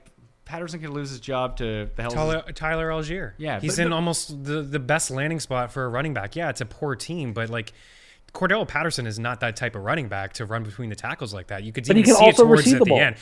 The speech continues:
Speaker 2: He can, and, and they'll line him up all over the place. That, that won't go anywhere. But he's not gonna be, out of these running backs, I mean, Pollard is in there, I guess,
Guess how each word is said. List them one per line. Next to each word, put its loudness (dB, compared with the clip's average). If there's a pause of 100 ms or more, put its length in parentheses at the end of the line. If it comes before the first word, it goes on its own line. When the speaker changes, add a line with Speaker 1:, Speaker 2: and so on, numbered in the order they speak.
Speaker 2:
He -2
can, 2
and, 2
and 2
they'll 4
line 2
him 2
up 2
all 0
over -4
the -6
place. -6
That, 0
that 0
won't -2
go 2
anywhere. -4 (240)
But 0
he's -2
not 4
gonna 2
be, 0 (220)
out 0
of 0
these -2
running 2
backs, 2
I 0
mean, -6
Pollard -4
is -6
in -6
there, -2
I -4
guess, -4